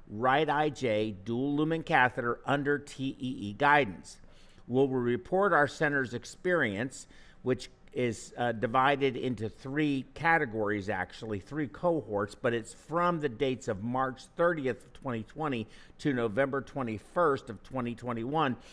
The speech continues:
and discuss important hemodynamic safety and infection control considerations. Now, that's a really good, uh,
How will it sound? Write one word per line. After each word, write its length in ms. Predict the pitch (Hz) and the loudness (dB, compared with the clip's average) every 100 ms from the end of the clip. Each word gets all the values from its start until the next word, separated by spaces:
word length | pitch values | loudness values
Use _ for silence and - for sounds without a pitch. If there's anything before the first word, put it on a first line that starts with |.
| - - - | -20 -20 -4
and 180 | 135 131 | -2 0
discuss 680 | 127 - - - 175 185 - | -2 -6 -10 2 2 2 0
important 600 | 123 - 180 190 175 165 | -4 -4 -4 -4 -4 -6
hemodynamic 760 | 139 156 147 139 143 139 120 | -4 -2 -2 0 0 0 -2
safety 600 | - - 139 - 143 131 - | -8 -4 -4 -4 -6 -8 -4
and 200 | 123 117 | -2 -2
infection 720 | 107 - 147 131 - 139 117 | -4 -6 -6 -6 -8 -6 -6
control 760 | - 110 - - 160 156 131 123 | -6 -8 -10 -4 2 4 4 0
considerations. 1000 | 127 110 - 113 113 113 104 - 76 117 | -6 -8 -4 -2 2 0 0 -10 -14 -2
Now, 300 | 143 98 - - - - | 0 0 -6 -20 -20 -4
that's 180 | - - | -2 0
a 80 | 135 101 - 147 | 0 -2 -16 -4
really 300 | 156 208 180 | 2 4 4
good, 320 | 180 160 82 | 6 4 4
uh, 360 | - 139 135 | 2 4 4